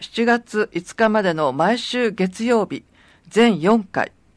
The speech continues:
午後一時三十分から三時三十分。講師、田辺明子先生、日本手芸普及協会講師、定員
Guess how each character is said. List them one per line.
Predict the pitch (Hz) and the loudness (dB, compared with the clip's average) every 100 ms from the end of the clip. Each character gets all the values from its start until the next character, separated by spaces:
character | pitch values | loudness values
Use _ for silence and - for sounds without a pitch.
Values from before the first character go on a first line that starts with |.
| _ _ _ 175 | _ _ _ 0
午 | 240 | 2
後 | 220 208 | 4 2
一 | 196 214 | 2 -4
時 | 190 185 | -4 -4
三 | 202 214 | -2 -2
十 | 208 196 | -2 -8
分 | 175 170 | -6 -4
か | 170 | -2
ら | 165 170 - | 0 0 0
三 | 226 240 190 | 0 0 0
時 | 156 - | -8 -6
三 | 165 180 | -4 -4
十 | 165 160 | -4 -12
分。 | _ - - _ _ _ _ _ - | _ -20 -20 _ _ _ _ _ -4
講 | 247 240 | 2 2
師、 | 214 - - _ _ | 0 -6 -12 _ _
田 | 240 269 | 0 2
辺 | 240 165 131 - | 2 0 -4 -2
明 | 233 - - | -4 -4 -8
子 | 165 | -8
先 | 160 143 135 | -6 -6 -6
生、 | 139 110 - - _ - - _ _ - | -6 -6 -6 -14 _ -20 -20 _ _ -2
日 | 196 | 0
本 | 214 254 208 139 - | 2 2 2 -2 -8
手 | - 269 | -6 -2
芸 | 226 180 143 | 0 2 0
普 | - - | -6 -2
及 | 240 226 | -2 0
協 | 226 202 | 0 -2
会 | 185 139 113 - - | -2 -6 -6 -10 -4
講 | 214 165 | -2 -2
師、 | - - - _ _ _ _ _ | -4 -14 -14 _ _ _ _ _
定 | 240 247 | 0 2
員 | 247 240 202 | 2 -2 -4